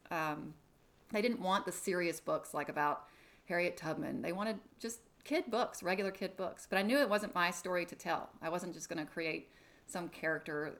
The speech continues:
and make them black and put them in my voice. And so it wasn't until I reconnected with a college friend who is a phenomenal storyteller and funny, I think she's the funniest person I know, um, that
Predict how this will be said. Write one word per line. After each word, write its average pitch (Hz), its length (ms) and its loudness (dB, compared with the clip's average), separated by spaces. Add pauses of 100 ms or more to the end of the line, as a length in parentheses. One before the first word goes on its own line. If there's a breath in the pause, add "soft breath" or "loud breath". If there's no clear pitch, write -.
and 160 120 -2
make 151 160 -2
them 151 140 -2
black - 380 4
and 151 120 -4
put 165 120 -6
them 156 140 -2
in 151 100 0
my 143 160 -2
voice. - 460 -8 (280)
And 185 120 -6
so 220 100 2
it 214 80 0
wasn't 277 260 4
until 214 200 2
I 175 380 8
reconnected 190 500 0
with 160 140 0
a 156 60 -2
college 196 520 2 (160)
friend 151 400 0 (560)
who 202 120 6
is 185 120 2
a 175 40 4
phenomenal 185 640 2
storyteller 160 540 0
and 185 160 -2
funny, 226 500 -2 (140)
I 226 80 6
think - 180 -6
she's - 180 -14
the - 60 -14
funniest - 360 -10
person - 220 -8
I - 60 -4
know, - 220 -2 (400)
um, 175 540 2 (680)
that 208 320 8